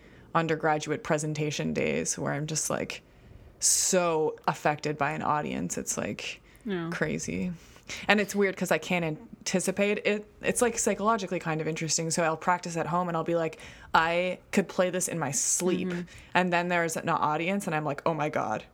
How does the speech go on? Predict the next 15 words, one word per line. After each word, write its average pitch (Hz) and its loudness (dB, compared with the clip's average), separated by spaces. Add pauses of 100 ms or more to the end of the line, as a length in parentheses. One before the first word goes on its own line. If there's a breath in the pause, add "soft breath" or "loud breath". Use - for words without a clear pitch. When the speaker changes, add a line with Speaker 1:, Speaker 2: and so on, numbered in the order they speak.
(220)
Speaker 2:
Yeah. 156 -2 (260)
Speaker 1:
Like, 120 -2
I, 170 4 (100)
I 170 4
don't, 165 -4 (340)
what 180 2
do 175 4
I 165 2
do 160 -2
with 160 -2
my 160 -2
hands? 156 -2
Like, - 0
Speaker 2:
Yeah, 160 -2
yeah. - -4